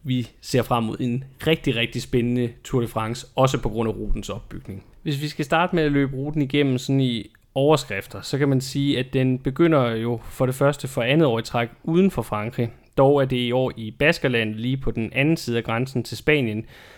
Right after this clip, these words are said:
så feltet efter de to første etaper kan bevæge sig direkte videre ind i Frankrig. Terrænet her er,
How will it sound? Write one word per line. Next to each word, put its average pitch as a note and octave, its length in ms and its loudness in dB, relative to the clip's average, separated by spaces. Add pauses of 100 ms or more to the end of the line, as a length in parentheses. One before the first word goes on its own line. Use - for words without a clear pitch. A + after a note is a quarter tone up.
(140)
så - 140 0
feltet B2+ 420 2
efter C3 180 0
de A#2+ 200 -4
to C3 300 0
første C#3+ 340 2
etaper A#2+ 320 0
kan A#2+ 160 -2
bevæge A2 220 -2
sig - 160 -12
direkte A#2 380 0
videre A2+ 360 0
ind C#3 180 2
i A2+ 40 -2
Frankrig. - 400 -12 (680)
Terrænet C#3 420 4
her C#3+ 200 6 (240)
er, B2+ 240 4